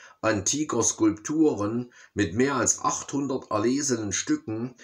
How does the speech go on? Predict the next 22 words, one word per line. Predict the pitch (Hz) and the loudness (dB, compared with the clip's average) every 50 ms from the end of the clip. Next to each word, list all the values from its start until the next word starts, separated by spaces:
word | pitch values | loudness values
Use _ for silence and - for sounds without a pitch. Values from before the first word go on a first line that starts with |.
| - - - _ | -20 -20 -20 _
kauft | - - - 127 143 135 - - | -4 0 0 2 2 0 -2 -4
August | - - 135 143 151 123 135 143 135 - - - - - | -4 0 2 2 2 2 0 -2 -2 -2 -4 -6 -6 -4
der | 107 101 | -2 -2
Starke | 98 - - 127 127 135 143 139 - 127 | -2 0 -2 0 0 0 -2 0 0 -2
im | 101 101 101 95 | -2 -2 -2 -4
Zuge | - - 135 - - - 127 | -2 -2 -2 -2 -2 -2 -2
seiner | 120 120 113 110 110 | 0 0 0 -2 -2
Sammelwut. | 104 98 123 135 139 131 110 98 87 90 92 90 82 80 - - - - - _ _ _ _ _ _ _ _ _ - - - - - - _ | -2 0 0 0 0 -2 -2 -2 -2 -2 -2 -4 -4 -6 -8 -12 -12 -12 -16 _ _ _ _ _ _ _ _ _ -20 -20 -20 -20 -20 -20 _
August | _ 117 131 151 156 147 147 151 151 147 - - - - | _ 4 6 6 6 6 6 4 4 4 0 -4 -4 -2
der | 104 104 104 | -2 -2 -2
Starke, | - - - 127 131 143 147 147 151 135 | -2 0 0 2 2 2 0 0 -2 -4
der | 120 120 110 | -2 -2 0
seinen | 107 110 104 104 101 95 90 | 0 0 0 0 0 -2 0
Beinamen | 82 104 110 127 143 143 135 127 123 117 104 90 | 0 0 0 0 0 0 -2 -2 -2 -2 -4 -6
teils | - - - 123 135 143 131 - - 101 | -4 -2 -2 0 0 0 0 -2 -2 0
wegen | 107 120 123 120 117 | 0 -2 -2 -2 -2
seiner | 110 107 107 104 98 98 | -2 0 0 0 -2 -4
Statur | - - - 90 90 - - 131 135 151 151 147 151 151 - - - - - _ | -6 -4 -6 -8 -6 -6 -6 -4 0 2 2 2 0 -4 -6 -16 -20 -20 -8 _
und | 120 117 107 | -4 0 0
der | 104 92 | 0 0
großen | - - 107 123 143 135 - 107 98 | 0 -2 -2 -2 0 0 -2 -2 -4
Körperkraft, | - - 135 135 147 - - 113 113 - - 95 98 123 - - - - - | -2 -2 -2 -2 -2 -4 -6 -10 -10 -8 -6 -4 -4 -4 -4 -6 -12 -16 -20